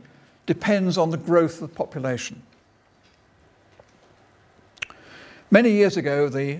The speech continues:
American sociologist Seabury Gilfillan argued that increasing population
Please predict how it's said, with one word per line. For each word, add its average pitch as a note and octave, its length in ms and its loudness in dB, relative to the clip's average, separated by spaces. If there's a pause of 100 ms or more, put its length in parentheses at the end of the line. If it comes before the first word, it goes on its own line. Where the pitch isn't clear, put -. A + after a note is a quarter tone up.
American E3+ 440 0
sociologist D3 840 -2
Seabury C#3+ 520 -4 (140)
Gilfillan C3+ 500 0 (800)
argued F3 400 2
that E3 140 0
increasing A3 600 -2
population F#3 840 -2